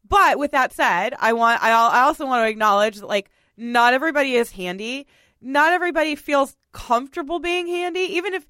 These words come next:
even if you're capable of it, you might not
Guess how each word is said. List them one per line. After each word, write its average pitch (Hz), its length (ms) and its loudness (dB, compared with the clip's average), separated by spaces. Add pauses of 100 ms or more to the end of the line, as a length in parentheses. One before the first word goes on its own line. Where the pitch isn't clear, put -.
(180)
even 427 220 0
if 285 100 -6
you're 247 140 -8
capable 269 520 -4
of 311 180 4
it, 349 240 -2
you 240 140 -8
might 233 440 -2 (280)
not 226 380 2